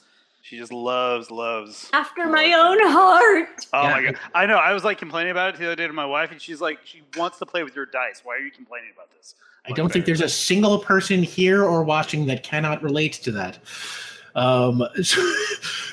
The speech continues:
Speaker 3: so, yeah, this, this one is gonna leave its mark on you. You know, it, it, it goes, let's say,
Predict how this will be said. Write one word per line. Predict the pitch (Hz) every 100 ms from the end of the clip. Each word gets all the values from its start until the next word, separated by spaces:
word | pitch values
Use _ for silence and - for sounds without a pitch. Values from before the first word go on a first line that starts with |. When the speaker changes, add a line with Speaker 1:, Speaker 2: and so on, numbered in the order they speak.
| - 359 - - - -
Speaker 3:
so, | - - 208 190 190
yeah, | 175 185 160 123
this, | 117 185 220 - -
this | - 240 226
one | 202 208 190 175 170
is | - 143
gonna | 143 165 151
leave | 143 151 139
its | 127 -
mark | 123 117 120
on | 113 110
you. | 107 110 107 107
You | 113 139
know, | 123 113 113 107 -
it, | 143 123
it, | 151 127 156
it |
goes, | - 143 135 127 - 131
let's | 135 -
say, | 147 127 123 117 107